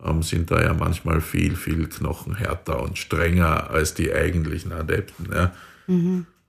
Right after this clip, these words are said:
Speaker 1: Und das wird in dem Fall der Fall gewesen sein mit der Sonatenhauptsatzform oder symphonischen Entwicklungen der europäischen,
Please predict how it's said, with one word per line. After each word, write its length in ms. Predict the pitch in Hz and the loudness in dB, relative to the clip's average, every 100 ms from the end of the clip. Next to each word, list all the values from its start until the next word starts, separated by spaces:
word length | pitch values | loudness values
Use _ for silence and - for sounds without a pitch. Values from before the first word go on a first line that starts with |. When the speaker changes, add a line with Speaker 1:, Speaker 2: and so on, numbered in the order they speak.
| - | -12
Speaker 1:
Und 160 | 82 | -6
das 220 | - 80 | -2 0
wird 220 | 82 82 85 | 0 0 2
in 80 | |
dem 160 | 82 82 | 4 4
Fall 240 | 90 82 | 6 6
der 100 | 82 | 6
Fall 300 | 85 92 90 | 4 8 8
gewesen 340 | 92 87 90 92 | 8 8 6 6
sein 300 | 90 87 87 | 8 8 8
mit 160 | 85 | 6
der 60 | 85 | 4
Sonatenhauptsatzform 1400 | - 87 78 82 90 82 82 - - 80 - 85 80 80 | 2 2 2 2 2 0 0 -2 -2 -2 -2 0 2 0
oder 280 | 82 80 82 | 0 2 2
symphonischen 760 | - 87 85 90 90 90 - | 2 2 2 2 4 4 2
Entwicklungen 720 | 85 87 90 87 92 85 82 | 2 2 2 2 2 4 4
der 340 | 82 82 80 - | 4 4 2 2
europäischen, 1000 | 78 80 78 - 85 95 - 85 85 85 | 2 2 0 0 2 2 0 0 0 0